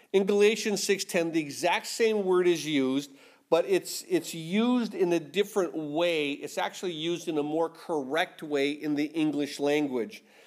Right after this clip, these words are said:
In Galatians six ten, it says this, "Therefore, as we have opportunity," that's the same word,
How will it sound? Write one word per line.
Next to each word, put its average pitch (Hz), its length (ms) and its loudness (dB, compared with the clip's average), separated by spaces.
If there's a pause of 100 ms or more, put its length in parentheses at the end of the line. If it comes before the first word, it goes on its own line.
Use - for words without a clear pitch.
(200)
In 160 80 -2
Galatians 208 640 0
six 214 280 -2
ten, 190 280 -4
it 180 100 -4
says 160 360 -2
this, 143 380 -2 (360)
"Therefore, 147 1160 0 (340)
as 185 460 0
we 185 240 -2
have 165 560 -2 (200)
opportunity," 147 2250 -4 (720)
that's 117 280 -4
the 143 80 -12
same 139 340 0
word, 131 400 -2